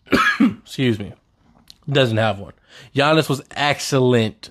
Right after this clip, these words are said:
against Brooklyn. Giannis was dominant against the Phoenix Suns when he had fifty points in a closeout game. A ga-, a, a closeout game six. That's, like, Jordan territory.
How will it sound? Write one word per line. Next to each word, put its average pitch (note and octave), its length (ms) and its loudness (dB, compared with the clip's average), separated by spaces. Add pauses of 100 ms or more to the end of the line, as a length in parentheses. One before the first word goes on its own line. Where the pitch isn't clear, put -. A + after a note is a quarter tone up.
against A2+ 360 -4
Brooklyn. G#2 420 -8 (420)
Giannis C#3+ 400 2
was C3 440 4 (460)
dominant C#3+ 760 2 (140)
against A#2+ 360 -8
the A2 60 -14
Phoenix A2 320 -6
Suns G#2 380 0
when A2+ 100 2
he B2 60 6
had A#2+ 120 4
fifty B2 260 -6
points A#2+ 300 -2
in G#2+ 80 -4
a G#2 40 -4
closeout G#2+ 460 2
game. G#2 260 -6 (520)
A A#2 120 -2
ga-, A2+ 160 2
a, B2 140 2 (180)
a B2+ 80 0
closeout B2 420 2
game A#2 200 0
six. - 380 -4
That's, B2+ 220 0
like, C#3 200 4
Jordan A2+ 380 4
territory. G2 560 -8